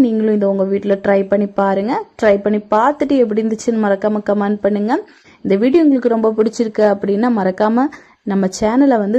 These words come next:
சப்ஸ்கிரைப் பண்ணி வச்சுக்கோங்க. லைக் பண்ணுங்க, ஷேர் பண்ணுங்க. நெக்ஸ்ட் இன்னொரு வீடியோவில் உங்களை சந்திக்கும் வரை டேக் கேர், பை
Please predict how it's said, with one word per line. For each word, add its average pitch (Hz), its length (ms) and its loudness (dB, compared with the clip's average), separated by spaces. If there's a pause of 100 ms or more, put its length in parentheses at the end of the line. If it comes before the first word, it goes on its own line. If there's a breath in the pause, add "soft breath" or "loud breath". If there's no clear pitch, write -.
(120)
சப்ஸ்கிரைப் 220 480 -2
பண்ணி 208 200 0
வச்சுக்கோங்க. 202 480 -4 (280)
லைக் 214 240 0
பண்ணுங்க, 226 260 -2 (120)
ஷேர் 185 320 -2
பண்ணுங்க. - 260 -4 (480 soft breath)
நெக்ஸ்ட் 196 300 -4
இன்னொரு 220 280 0 (100)
வீடியோவில் 208 400 0
உங்களை 214 220 0 (140)
சந்திக்கும் 226 480 0
வரை 202 180 2 (240)
டேக் 220 220 -4
கேர், 220 220 -2
பை 320 60 4